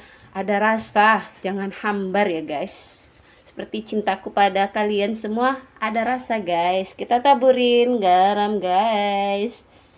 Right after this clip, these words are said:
Oke, secukupnya, jangan keasinan. Nanti dikira mau kawin lagi guys. Lalu kita kasih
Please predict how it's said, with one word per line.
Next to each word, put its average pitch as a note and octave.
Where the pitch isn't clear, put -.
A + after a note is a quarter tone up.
Oke, A3+
secukupnya, -
jangan F3
keasinan. F#3+
Nanti -
dikira G#3
mau G#3
kawin G3
lagi A3+
guys. F3+
Lalu C#4+
kita B3+
kasih C4+